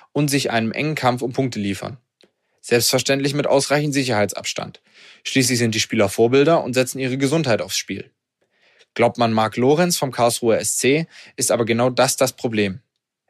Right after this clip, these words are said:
"Es ist für mich ein Durchdrücken ohne Rücksicht auf Verluste. Es gibt viele, die um einen neuen Vertrag spielen. Wenn sich einer das Kreuzband reißt, verpflichtet den keiner mehr. Gesundheit ist unbezahlbar." Vorfreude klingt so auf jeden Fall nicht.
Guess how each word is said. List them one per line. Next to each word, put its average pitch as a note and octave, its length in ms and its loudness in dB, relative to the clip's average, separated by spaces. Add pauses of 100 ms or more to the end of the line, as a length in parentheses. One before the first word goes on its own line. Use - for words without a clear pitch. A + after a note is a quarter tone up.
"Es - 160 -2
ist D#3+ 140 -2
für D#3+ 100 2
mich D3+ 160 0
ein C3+ 120 2
Durchdrücken D3+ 480 0
ohne D3 260 2
Rücksicht C#3+ 340 -2
auf A#2+ 140 2
Verluste. G#2+ 500 -2 (580)
Es - 160 -6
gibt - 160 -4
viele, E3+ 240 2
die D3 100 2
um C#3+ 140 2
einen C3+ 140 2
neuen C3+ 180 2
Vertrag B2 400 0
spielen. G2+ 380 -6 (500)
Wenn A#2 120 -4
sich A#2+ 180 -2
einer C#3 160 2
das C3+ 160 2
Kreuzband D#3 440 2
reißt, D3 380 2
verpflichtet C3+ 500 -4
den C#3 140 0
keiner A2 300 0
mehr. G2 260 -6 (560)
Gesundheit D3 540 2
ist - 160 -8
unbezahlbar." A2+ 680 -2 (580)
Vorfreude E3+ 600 4
klingt A2+ 320 -6
so D3+ 240 4
auf A2+ 160 -8
jeden A2 200 -2
Fall A2 200 -2
nicht. - 360 -8